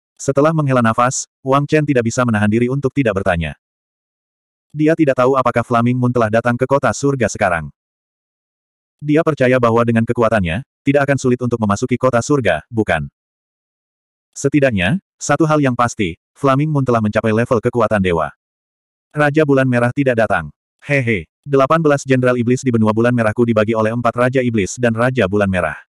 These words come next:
Raja Bulan Merah hanya terpecah menjadi tiga tempat karena terdorong keluar. Dua orang dari klan Sitian saya memasuki kota surga. Sitianku dan kakakku Sitian, Siu. Orang lain juga seorang jenderal iblis yang sangat dipercaya oleh Raja Bulan Merah,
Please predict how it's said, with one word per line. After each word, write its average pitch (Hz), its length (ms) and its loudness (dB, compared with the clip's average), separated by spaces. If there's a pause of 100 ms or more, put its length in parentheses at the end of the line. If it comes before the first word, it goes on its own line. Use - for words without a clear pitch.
(400)
Raja 151 320 2
Bulan 139 240 2
Merah 123 240 0
hanya 120 240 0
terpecah 117 320 -2
menjadi 107 240 0
tiga 123 240 0
tempat 123 240 0
karena 120 320 0
terdorong 117 480 0
keluar. 85 320 0 (800)
Dua 147 320 2
orang 139 160 2
dari 123 160 2
klan 127 240 0
Sitian 131 400 0
saya 120 240 0
memasuki 123 480 0
kota 110 240 0
surga. 92 320 -2 (320)
Sitianku 139 500 2
dan 127 140 2
kakakku 123 400 -2
Sitian, 107 480 -2 (260)
Siu. 104 480 -2 (300)
Orang 143 260 2
lain 139 240 2
juga 127 160 2
seorang 113 300 0
jenderal 110 320 2
iblis 117 260 -2
yang 113 140 0
sangat 113 260 0
dipercaya 110 400 0
oleh 104 220 0
Raja 123 260 0
Bulan 131 240 2
Merah, 117 300 0